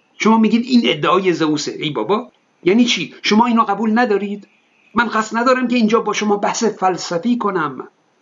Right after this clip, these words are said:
اگه این عبارت بدیهی رو شما قبول ندارید و میگید این ادعای زئوسه، باشه، من سکوت می‌کنم. شما هم به باور خدا ادامه بدید. بعد اونجایی که من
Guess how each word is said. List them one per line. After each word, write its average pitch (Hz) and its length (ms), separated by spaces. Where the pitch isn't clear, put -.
اگه 180 160
این 226 140
عبارت 214 380
بدیهی 208 640
رو 190 220
شما 202 320
قبول 180 520
ندارید 180 480
و 175 80
میگید 170 300
این 190 220
ادعای 180 520
زئوسه، 214 480
باشه، 254 320
من 254 120
سکوت 233 480
می‌کنم. - 320
شما 202 280
هم 202 120
به 165 80
باور 147 320
خدا 156 280
ادامه 180 320
بدید. - 400
بعد 247 300
اونجایی 240 380
که 208 120
من 226 280